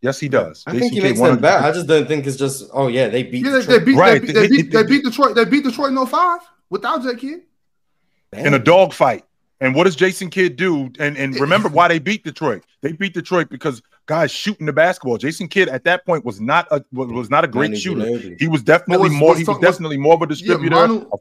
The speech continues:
Speaker 1: finisher
Speaker 3: Manu's
Speaker 1: at the
Speaker 3: still on the
Speaker 1: basket.
Speaker 3: team, though, right?
Speaker 1: Manu was still on the team, one hundred percent. Ma-, Manu was still on
Speaker 2: I
Speaker 1: the
Speaker 2: do,
Speaker 1: team.
Speaker 2: I do like
Speaker 1: And, and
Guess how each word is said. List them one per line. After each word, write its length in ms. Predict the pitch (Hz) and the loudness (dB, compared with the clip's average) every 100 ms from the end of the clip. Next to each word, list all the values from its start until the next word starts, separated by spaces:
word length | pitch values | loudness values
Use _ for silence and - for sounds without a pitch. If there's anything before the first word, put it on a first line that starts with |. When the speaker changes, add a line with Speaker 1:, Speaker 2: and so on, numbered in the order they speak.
| - | -2
Speaker 1:
finisher 200 | 170 196 | 0 2
Speaker 3:
Manu's 120 | 247 | 2
Speaker 1:
at 120 | 240 | 2
the 0 | |
Speaker 3:
still 80 | 254 | 4
on 80 | 160 | 4
the 60 | 165 | 4
Speaker 1:
basket. 160 | - | 2
Speaker 3:
team, 140 | 320 254 | -2 0
though, 140 | 175 | -2
right? 240 | 175 226 254 _ _ | 0 -2 -2 _ _
Speaker 1:
Manu 260 | 107 131 170 | -2 0 2
was 140 | 165 | 0
still 180 | - 170 | -2 -2
on 60 | 175 | -2
the 60 | |
team, 320 | 170 156 147 143 | -4 -6 -4 -2
one 100 | 151 | -2
hundred 200 | 160 165 | -4 -10
percent. 380 | 170 127 131 - _ _ _ _ _ _ _ _ _ _ _ | -8 -6 -6 -8 _ _ _ _ _ _ _ _ _ _ _
Ma-, 200 | 113 123 135 | 0 0 2
Manu 260 | 131 160 | 2 2
was 100 | 175 | 0
still 180 | 170 175 | -2 2
on 80 | 170 | 2
Speaker 2:
I 60 | 160 | 4
Speaker 1:
the 60 | |
Speaker 2:
do, 60 | - | 4
Speaker 1:
team. 100 | 190 | 4
Speaker 2:
I 160 | 170 156 | 4 4
do 160 | 196 | 4
like 160 | 208 190 | 6 6
Speaker 1:
And, 100 | |
and 80 | 151 | 4